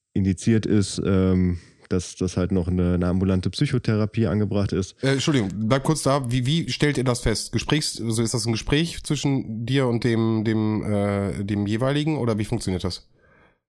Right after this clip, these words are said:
Speaker 1: Nee, also wir sind ja ein sogenanntes interdisziplinäres Team. So, das heißt, äh, dass da halt auch, äh, dass da auch ein Arzt mit, äh, mit rumwurstelt,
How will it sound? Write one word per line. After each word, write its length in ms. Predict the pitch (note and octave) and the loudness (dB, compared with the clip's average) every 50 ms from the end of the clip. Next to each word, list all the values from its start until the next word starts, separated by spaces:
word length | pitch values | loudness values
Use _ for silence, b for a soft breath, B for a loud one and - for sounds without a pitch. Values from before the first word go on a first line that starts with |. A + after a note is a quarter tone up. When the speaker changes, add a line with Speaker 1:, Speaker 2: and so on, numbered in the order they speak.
| _ _ _ - | _ _ _ 0
Speaker 1:
Nee, 280 | G#2 G2+ G#2 A#2 B2+ A#2+ | 2 4 4 4 4 4
also 260 | A2+ F#2+ A2 G2+ F#2+ | 4 2 2 2 2
wir 100 | G#2 G#2 | 2 2
sind 220 | G#2 A2+ B2+ C3+ | 4 2 2 2
ja 160 | - C3+ B2 G#2 | 2 2 2 2
ein 160 | A2 G#2+ G#2 | 2 2 2
sogenanntes 560 | G2+ G#2 G2+ G#2 G2+ G2+ G2+ G2 G#2 F2 - - | 2 2 2 4 4 4 4 2 0 -2 2 2
interdisziplinäres 1080 | - C3 D3 - C#3+ C3 A2 B2 B2+ - - B2 A2+ - A2+ A2 A2+ A2 G#2 G#2 G2 - | 4 4 6 6 4 6 6 4 4 4 2 4 4 6 6 6 6 6 6 4 2 0
Team. 440 | - - C#3 B2+ G2+ A2+ C3 B2+ - - - - | 0 2 4 4 6 4 4 2 -2 -8 -16 -6
So, 340 | - G2 F#2+ F#2+ F#2 F#2 F#2+ | -2 0 2 2 2 2 0
das 220 | - F2+ E2+ - | 0 -2 -2 0
heißt, 380 | - F#2+ F2+ F2 E2+ - - F#2+ | 0 0 2 0 0 0 0 2
äh, 280 | F#2 F2+ F2+ F2+ F2 E2+ | 2 4 4 4 2 2
dass 180 | E2+ E2 - | 0 0 0
da 120 | - F#2 E2 | 0 0 2
halt 180 | E2 - - | 2 0 0
auch, 280 | - - E2+ D#2 - - | -2 -2 -4 -4 -4 -4
äh, 260 | C2 E2+ E2+ E2 D#2+ | -2 -2 -2 -2 -2
dass 140 | - - - | -4 -4 -4
da 80 | - | -4
auch 100 | - - | -4 -2
ein 100 | - - - | -2 -2 -2
Arzt 360 | - A#2 A#2 A2+ - - - | -2 -2 -2 -4 -6 -4 0
mit, 320 | G2 G2 F#2+ - - - - | 0 0 0 0 -4 -4 -2
äh, 300 | D2+ F#2+ F#2+ F#2 F#2+ F2+ | 0 2 2 2 2 2
mit 320 | F#2 F#2+ F#2 - - F#2+ | 0 -2 -2 -4 -8 -10
rumwurstelt, 840 | F#2+ F#2+ G2+ G2 F2+ G2 G2 G2 F#2+ F2+ - - F#2+ F#2 F#2 F2 - | -4 -2 -2 -2 0 2 2 2 2 2 0 0 2 2 2 0 -2